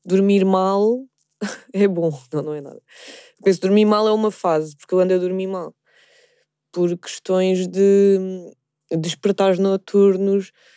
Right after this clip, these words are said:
do meu filho. E são micro despertares. E depois eu penso, "Ah, ainda bem que ao menos são micro e não são macro." Porque há pessoas, há bebês que acordam e depois querem mesmo ir brincar. Eu penso, "Vá lá,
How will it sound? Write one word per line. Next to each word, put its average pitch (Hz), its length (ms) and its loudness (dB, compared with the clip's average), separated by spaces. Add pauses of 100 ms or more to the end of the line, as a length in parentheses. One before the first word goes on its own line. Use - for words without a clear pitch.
(180)
do 190 120 -4
meu 208 160 2
filho. 185 560 -6 (480)
E 165 60 -8
são 175 160 0
micro 185 300 2
despertares. 175 640 -2
E 160 40 -8
depois 160 140 -2
eu 175 80 2
penso, 156 240 0
"Ah, 175 180 0 (380)
ainda 180 180 2
bem 185 120 2
que 208 60 0
ao 208 40 0
menos 208 220 0
são 233 100 2
micro 185 400 2
e 160 80 2
não 170 120 0
são 170 200 -4
macro." 147 580 -6 (300)
Porque - 80 -4
há 165 60 2
pessoas, 170 360 2
há 170 80 4
bebês 170 300 2
que - 200 0
acordam 170 600 0 (480)
e 175 60 -8
depois 180 180 -2
querem 185 180 0
mesmo 185 180 0
ir 180 80 2
brincar. 196 760 -2 (720)
Eu 185 100 -4
penso, 160 320 -2
"Vá 165 160 2
lá, 196 380 0